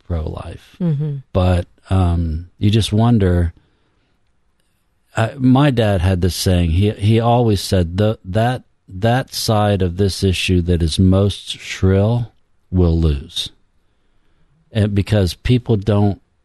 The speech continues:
Speaker 1: people don't really want to associate with people who are breaking windows or, or spray painting obscenities on
Speaker 2: Threatening
Speaker 1: the wall
Speaker 2: someone's life.
Speaker 1: or threatening <laughs> someone's life, a Supreme Court,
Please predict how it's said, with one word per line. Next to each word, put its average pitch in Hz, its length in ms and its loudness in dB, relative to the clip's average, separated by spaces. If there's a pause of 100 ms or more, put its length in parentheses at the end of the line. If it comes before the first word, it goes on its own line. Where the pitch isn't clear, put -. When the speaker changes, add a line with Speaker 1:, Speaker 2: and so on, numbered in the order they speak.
(160)
Speaker 1:
people 139 320 0
don't 156 280 2
really 139 380 2
want 117 280 4
to 101 60 4
associate 87 840 0
with 85 440 0 (1080)
people 95 240 0
who 101 100 4
are 87 60 0
breaking 87 500 2
windows 82 600 0
or, 80 340 2 (560)
or 82 600 0 (180)
spray - 420 -4
painting 85 640 0 (300)
obscenities 82 720 0
on 82 140 2
Speaker 2:
Threatening 80 320 2
Speaker 1:
the - 20 2
wall 90 100 2
Speaker 2:
someone's 175 380 -2
life. 170 320 -2
Speaker 1:
or 98 80 2
threatening 98 520 -2
<laughs> - 0 -
someone's 110 540 -2
life, 98 440 0
a 87 60 0
Supreme - 480 -4
Court, - 300 -2